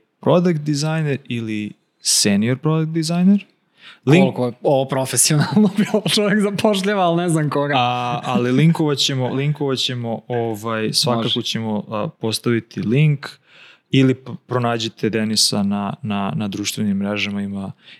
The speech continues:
Speaker 1: ima
Speaker 2: U svakom
Speaker 1: LinkedIn.
Speaker 2: slučaju, pozdrav za Denisa.
Speaker 1: Pozdrav za Denisa koji nam se javio,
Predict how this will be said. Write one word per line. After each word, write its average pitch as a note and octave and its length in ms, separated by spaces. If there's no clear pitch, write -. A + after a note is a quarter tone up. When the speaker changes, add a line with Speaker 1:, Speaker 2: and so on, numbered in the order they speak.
Speaker 1:
ima G#2 260
Speaker 2:
U G2 60
svakom B2+ 200
Speaker 1:
LinkedIn. A#2 220
Speaker 2:
slučaju, G#2 160
pozdrav A2+ 260
za G#2 100
Denisa. G2 400
Speaker 1:
Pozdrav B2+ 280
za A#2+ 120
Denisa C3 260
koji B2 140
nam A#2 100
se A#2+ 180
javio, C3+ 580